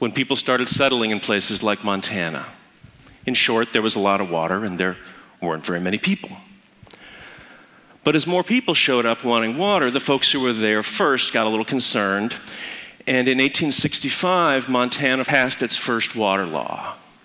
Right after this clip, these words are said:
It basically said, "Everybody near the stream can share in the stream."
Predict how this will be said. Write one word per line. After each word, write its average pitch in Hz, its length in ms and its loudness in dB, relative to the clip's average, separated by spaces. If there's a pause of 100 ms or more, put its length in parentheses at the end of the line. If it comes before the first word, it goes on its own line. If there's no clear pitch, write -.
(480)
It 147 100 -2
basically 180 340 2
said, 120 220 0 (220)
"Everybody 170 400 2
near 135 320 2
the 139 80 0
stream 143 460 0 (560)
can - 120 -2
share 110 300 2
in 85 80 -4
the 85 60 -6
stream." - 320 -6